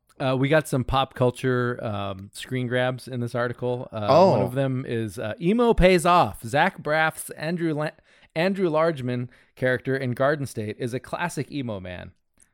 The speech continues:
Speaker 1: But hey, it helps him get Sam, Natalie Portman, his cool girlfriend."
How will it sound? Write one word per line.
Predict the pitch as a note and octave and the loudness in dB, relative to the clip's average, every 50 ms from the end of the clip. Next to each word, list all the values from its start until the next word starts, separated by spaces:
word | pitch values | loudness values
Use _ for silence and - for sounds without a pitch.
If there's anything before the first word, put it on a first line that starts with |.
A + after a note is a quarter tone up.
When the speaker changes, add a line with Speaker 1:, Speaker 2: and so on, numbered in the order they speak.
| _ _ _ | _ _ _
Speaker 1:
But | C#3+ D3 C#3 | 0 0 0
hey, | B2+ C3 D3+ D3+ C3 A2+ | 0 0 2 2 2 0
it | G2 A#2 A#2+ A2+ | -2 -4 -6 -4
helps | A2 C#3+ D#3 C3 - - | -2 -2 -2 -4 -6 -8
him | D#3+ C3 A#2 | -8 -8 -6
get | A#2 C3+ C3 - - | -4 -6 -6 -6 -8
Sam, | - - B2+ A#2 G#2+ G#2 G#2 G#2 G#2+ | -10 -8 -6 -4 -4 -4 -6 -6 -8
Natalie | A2 A2 A2+ A#2 A2 G#2+ | -8 -8 -8 -8 -10 -10
Portman, | - - A2+ A2+ F#2 G2 F#2+ F#2 | -10 -8 -8 -8 -8 -10 -12 -14
his | - A2+ G#2 | -14 -14 -16
cool | - - - B2 A2+ A2 | -14 -10 -8 -8 -8 -8
girlfriend." | G#2 - A2 A2 G2+ - - E2 D#2 E2 F2+ | -10 -10 -10 -12 -12 -12 -14 -14 -14 -14 -16